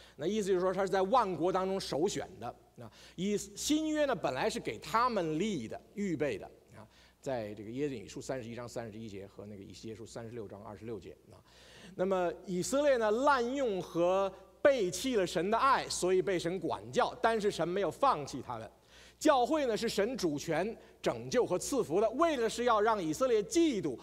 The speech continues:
好在末世得救。所以教会呢，千万不要骄傲，而是要爱以色列，救犹太人。OK，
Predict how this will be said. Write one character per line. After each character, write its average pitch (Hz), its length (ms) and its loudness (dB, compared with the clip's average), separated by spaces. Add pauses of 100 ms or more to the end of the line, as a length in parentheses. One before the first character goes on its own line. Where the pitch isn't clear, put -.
(100)
好 147 180 -2
在 156 140 0
末 165 280 2
世 156 220 -2
得 131 180 -2
救。 185 200 2 (500)
所 - 180 -4
以 170 80 2
教 226 300 4
会 233 220 2
呢， 165 120 -4 (160)
千 170 300 -2
万 147 180 -2
不 120 60 -2
要 165 160 2
骄 202 160 4
傲， 214 260 2 (120)
而 143 120 -4
是 139 120 -2
要 156 120 2
爱 226 280 4
以 139 160 -2
色 220 180 2
列， 220 260 2 (380)
救 196 320 4
犹 151 180 2
太 180 220 2
人。 165 260 0 (1080)
OK， 127 180 -10